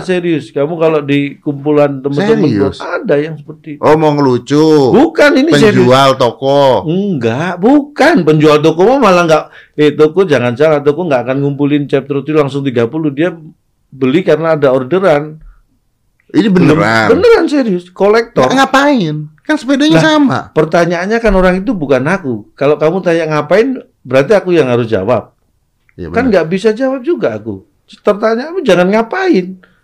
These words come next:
Speaker 1: Bener atau enggak gitu aja ke aku, cukup.
Speaker 2: Bener nggak?
Speaker 1: Bener itu, terjadi,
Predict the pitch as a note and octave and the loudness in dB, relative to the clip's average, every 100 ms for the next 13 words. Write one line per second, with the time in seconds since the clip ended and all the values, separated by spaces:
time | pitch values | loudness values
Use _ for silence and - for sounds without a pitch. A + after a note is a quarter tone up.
0 | _ - D#3 A3+ C4+ A3+ A#3 A3+ A3+ A3 | _ -2 2 4 2 2 0 2 0 0
1 | G#3+ C#4 C5 C4 F#3 F3 F#3 G#3+ E3+ D3+ | -2 0 0 0 -2 0 -2 -4 -6 -6
2 | F3 F3+ - D#3 C#3+ - - B2+ D3 G3+ | -12 -14 -6 -4 -4 -10 -4 -2 0 2
3 | C4 C4 G#2 - - E4+ C#5 A4+ D4+ D4+ | 2 2 0 -4 -4 -4 0 0 0 -4
4 | G3 - C3 _ D#3+ C3+ D3+ F3+ | -12 -12 -14 _ -8 -2 -2 -2